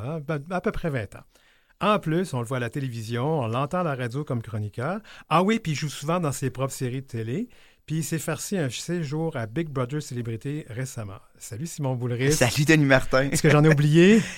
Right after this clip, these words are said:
Speaker 2: Euh, ouais, écoute, ça ressemble à ça. Ça ressemble à ça. <laughs>
Speaker 1: Comme c'est ta première entrevue à l'heure où l'arc-en-ciel se lève, on a l'habitude de demander aux gens quel pronom et quel accord ils utilisent.
Speaker 2: On va avec le il.
Speaker 1: Avec le
Speaker 2: Ouais,
Speaker 1: il.
Speaker 2: absolument.
Speaker 1: Alors, tu nous reviens de Cannes où t'as présenté ta nouvelle série,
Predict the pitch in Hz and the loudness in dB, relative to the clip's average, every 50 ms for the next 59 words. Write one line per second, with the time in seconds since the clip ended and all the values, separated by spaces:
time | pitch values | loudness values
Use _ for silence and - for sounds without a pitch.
0 | - - - - - - - - 139 147 147 147 147 143 143 143 143 143 139 139 | -14 -14 -16 -16 -16 -10 -2 2 6 8 8 10 10 8 8 8 8 8 8 6
1 | 131 107 110 123 139 131 123 123 123 127 123 - - - 151 135 - - 143 127 | 4 0 0 2 2 2 4 2 2 0 -2 -2 2 2 2 2 2 0 0 2
2 | 123 107 101 - - 98 - - - - - - - - 127 117 - - 131 113 | 2 0 0 -2 -4 -4 -6 -10 -10 -12 -12 -8 -2 0 0 0 2 0 0 0
3 | 101 104 - - - 147 - - 202 190 - - 196 - - - 151 - - - | 0 0 0 2 2 2 2 2 0 0 0 0 -4 -4 -4 -14 -14 -14 -16 -8
4 | - - 180 196 196 - 185 165 156 - 156 151 175 175 165 143 131 143 143 131 | -2 2 2 2 2 0 0 0 0 2 2 0 2 0 0 0 0 0 0 0
5 | 156 170 151 143 147 139 135 127 - - 135 131 - - 139 127 - 135 123 135 | 2 0 2 2 2 0 0 -2 -2 -2 -4 -4 -2 -2 -4 -2 -2 -2 -2 -2
6 | 160 170 156 139 147 143 139 135 127 120 - 226 214 220 175 156 147 135 131 135 | 0 0 0 2 2 2 2 0 0 0 -2 0 2 2 2 4 2 2 2 0
7 | 151 147 143 131 120 151 175 208 - 190 180 - - 151 160 180 175 - 156 147 | 0 0 0 0 0 0 0 0 0 -2 -2 -2 -2 -2 -2 -2 -2 -2 -2 -4
8 | 139 127 - 135 135 135 131 120 117 120 110 - 120 113 110 101 98 98 95 - | -4 -4 -4 -4 -4 -4 -4 -4 -6 -8 -8 -8 -8 -8 -8 -8 -8 -10 -12 -14
9 | - - _ _ - - - - - 113 120 120 107 120 117 - 117 117 - - | -18 -20 _ _ -18 -16 -14 -8 -4 0 0 0 0 -2 -2 -4 -4 -6 -4 -4
10 | 117 113 127 131 127 110 92 - - - 107 117 110 110 110 - 113 113 107 95 | -4 -4 -4 -4 -4 -6 -8 -8 -12 -12 -10 -8 -8 -8 -10 -10 -12 -12 -10 -10
11 | 92 - - 139 147 165 - - 80 - - - _ _ _ - - - 202 196 | -10 -8 -6 -4 -4 -4 -4 -6 -10 -16 -20 -20 _ _ _ -6 0 2 2 4
12 | 180 160 160 160 139 151 190 202 214 175 131 127 117 110 - - 190 202 208 208 | 4 4 4 2 2 0 0 0 0 0 0 -2 -2 -2 -2 0 2 4 4 4
13 | 196 165 143 135 127 123 - 143 131 - 127 156 170 156 160 147 135 135 - 180 | 4 4 4 4 2 2 0 -2 -2 -2 -2 -2 0 0 0 0 -2 0 -2 -2
14 | 196 190 165 139 135 139 131 147 160 156 - - 151 143 131 120 139 151 175 190 | -2 0 0 0 0 0 2 2 0 0 -2 -2 -2 0 0 0 -2 -4 -4 -4